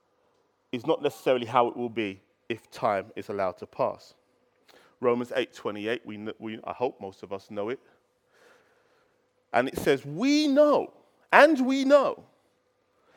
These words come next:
that for those who love God, all things work together for good, for those who are called according to his purpose."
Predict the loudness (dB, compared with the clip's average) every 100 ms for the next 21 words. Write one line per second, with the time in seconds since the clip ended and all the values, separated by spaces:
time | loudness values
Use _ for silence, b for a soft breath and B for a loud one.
0 | _ 4 4 4 2 6 6 4 -2 0
1 | 0 0 2 4 4 0 4 4 4 0
2 | 0 0 0 -8 2 2 2 -4 2 2
3 | 0 -10 -4 -4 -4 _ b b b -6
4 | 4 6 4 -2 -4 -4 -2 -4 -4 -8
5 | -14 -8 -8 -10 -16 -18 -18 -8 -8 -8
6 | -16 -20 _